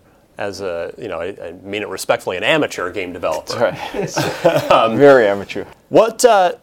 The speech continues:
Speaker 1: what was, like, when you first started doing Team Fortress for Quake, long before Valve reached out to, to, uh, hire you, what was sort of your big dream at that point?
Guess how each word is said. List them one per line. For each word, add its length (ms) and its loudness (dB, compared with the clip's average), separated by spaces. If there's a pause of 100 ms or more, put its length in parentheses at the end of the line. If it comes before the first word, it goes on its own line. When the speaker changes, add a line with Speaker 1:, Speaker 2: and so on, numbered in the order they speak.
Speaker 1:
what 200 4
was, 260 0
like, 160 2
when 140 0
you 100 -4
first 360 0
started 380 2
doing 320 -2
Team 240 -6
Fortress 400 -4
for 220 -8
Quake, 540 -2
long 300 -2
before 420 -6 (140)
Valve 540 -2
reached 400 -12
out 240 -2
to, 260 -6
to, 420 -10
uh, 100 -4
hire 280 0
you, 280 -8 (340)
what 160 4
was 120 4
sort 240 2
of 120 -6
your 320 0 (160)
big 200 -8
dream 320 -4
at 100 -12
that 200 -6
point? 320 -14